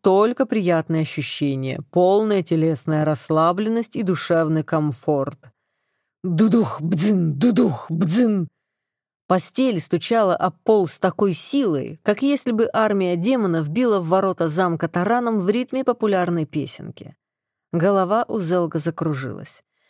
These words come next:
Голоса доносились до него, как сквозь толстый войлок. «А я бы, с позволения генерала, еще раз приложил бормотайкой,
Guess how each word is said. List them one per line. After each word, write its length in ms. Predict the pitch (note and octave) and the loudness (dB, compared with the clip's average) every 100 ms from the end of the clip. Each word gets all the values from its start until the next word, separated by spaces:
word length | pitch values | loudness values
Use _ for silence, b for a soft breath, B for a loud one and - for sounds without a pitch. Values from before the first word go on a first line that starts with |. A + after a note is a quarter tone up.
| _ F#3+ | _ -2
Голоса 460 | F#3 A#3+ A#3+ D4 | 2 2 2 2
доносились 580 | B3+ A#3+ A3+ C4 A#3+ F#3+ | 2 0 -2 -2 -2 0
до 120 | G3+ | 2
него, 300 | A3 G#3+ C#4+ | 2 2 0
как 200 | C#4 A3 | -2 -6
сквозь 440 | - - G#3+ G3+ - | -8 -4 -4 -4 -4
толстый 520 | C4+ C4+ C4 - C4 | 0 0 -2 -6 -6
войлок. 680 | A#3 A#3+ G#3 A#2+ G#2 G2 - _ _ _ _ _ _ _ _ - | -4 0 0 -2 -6 -12 -20 _ _ _ _ _ _ _ _ -4
«А 160 | D#3+ | -4
я 260 | D#3 A#3 B3 | 0 0 0
бы, 280 | F3 C#3+ A#2+ | 0 -6 -10
с 100 | - | -6
позволения 600 | G#3+ F#3 G#3 G#3 F#3 F3 | -4 0 2 2 0 -2
генерала, 720 | D3 D#3+ G#3 F#3+ D#3+ C3 B2 - | -2 -2 0 0 0 -4 -10 -8
еще 540 | E3+ G#3+ F#3+ - B3 B3 | -4 -2 -2 0 2 2
раз 180 | A3+ | 0
приложил 500 | - G3+ G3+ F3+ A3+ | 0 4 4 4 2
бормотайкой, 880 | F#3+ G3+ G3 F#3+ E3+ D3 C3 B2+ - | 2 4 4 2 2 0 -2 -6 -8